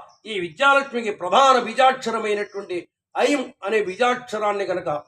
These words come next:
మనం ఆరాధించినట్టయితే ఈ శ్రావణ మాసంలో వచ్చేటువంటి బీజాక్షరం, ఆ, శ్రావణ మాసంలో వచ్చేటువంటి నాలుగో మంగళవారం నాడు విద్యాలక్ష్మిని ఆరాధించినట్టయితే నోటి మాట రాని వాడు కూడా,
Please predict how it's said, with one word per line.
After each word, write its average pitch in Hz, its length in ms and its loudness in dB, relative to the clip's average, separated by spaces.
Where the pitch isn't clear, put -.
మనం 135 180 -14
ఆరాధించినట్టయితే 208 1160 -2
ఈ 240 80 -4
శ్రావణ 220 360 2
మాసంలో 247 480 2
వచ్చేటువంటి 202 680 -6
బీజాక్షరం, 220 840 2
ఆ, 190 460 4
శ్రావణ 247 280 2
మాసంలో 240 400 2
వచ్చేటువంటి 208 520 -6
నాలుగో 220 360 0
మంగళవారం 202 540 0
నాడు 170 280 -4
విద్యాలక్ష్మిని 240 600 0
ఆరాధించినట్టయితే 208 1000 -2
నోటి 262 520 4
మాట 226 480 4
రాని 254 420 4
వాడు 247 280 4
కూడా, 240 340 2